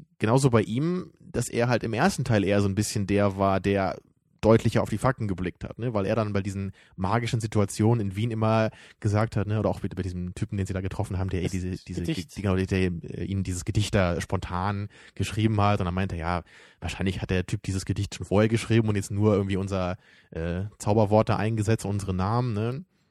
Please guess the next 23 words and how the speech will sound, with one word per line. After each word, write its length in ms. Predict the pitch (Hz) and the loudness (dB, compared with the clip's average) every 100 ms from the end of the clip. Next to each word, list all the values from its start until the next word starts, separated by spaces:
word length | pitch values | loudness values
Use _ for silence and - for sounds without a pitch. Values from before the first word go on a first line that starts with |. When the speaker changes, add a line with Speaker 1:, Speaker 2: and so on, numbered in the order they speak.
| _ _ _ _ 104 | _ _ _ _ -6
Speaker 1:
Ja, 80 | |
und, 300 | 135 - 131 - | -6 -4 -6 -4
und 160 | 135 | 0
jetzt 160 | 131 - | 2 2
habe 80 | 156 | 0
ich 80 | |
halt 60 | 151 | 0
wirklich 120 | 160 | 0
das 80 | 151 | 0
Gefühl, 200 | 156 - | 0 0
dass 140 | - - | -2 -2
er 360 | - 202 - | -2 -2 -2
eher 540 | - 104 104 101 92 - _ | 2 2 4 2 -2 -6 _
noch 160 | 123 95 | -4 -4
stärker 480 | - 127 160 - 120 | 2 4 4 4 4
dieser 160 | 113 | 4
Romantiker 540 | 107 110 185 - 120 90 | 4 4 2 0 -2 -2
geworden 420 | 90 87 85 80 | -2 0 -2 -2
ist 140 | 67 | -8
und 200 | - 95 - - - _ | -10 -12 -16 -20 -20 _
er 240 | 113 143 | 6 8
dann 140 | 135 117 | 6 4
doch 180 | 120 | 2